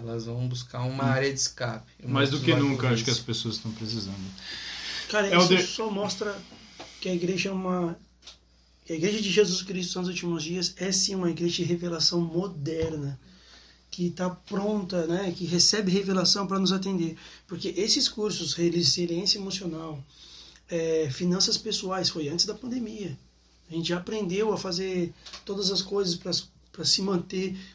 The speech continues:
Speaker 3: num período difícil financeiramente e tal, é, fortalecer o seu casamento e tudo. Tudo isso, cara, só mostra, só prova pra nós que essa é sim a igreja de revelação moderna.
Speaker 2: Exatamente, e,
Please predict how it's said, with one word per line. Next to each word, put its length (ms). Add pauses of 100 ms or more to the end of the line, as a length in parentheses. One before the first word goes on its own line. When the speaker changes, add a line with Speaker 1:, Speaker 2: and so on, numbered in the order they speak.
(100)
Speaker 3:
num 300
período 300
difícil 400
financeiramente 960
e 40
tal, 400 (380)
é, 460 (120)
fortalecer 540
o 20
seu 140
casamento 840
e 60
tudo. 340 (460)
Tudo 260
isso, 200
cara, 160
só 240
mostra, 460
só 180 (180)
prova 320
pra 180
nós 420 (400)
que 200
essa 260
é 100
sim 360 (140)
a 140
igreja 360
de 160
revelação 500
moderna. 320 (140)
Speaker 2:
Exatamente, 680
e, 720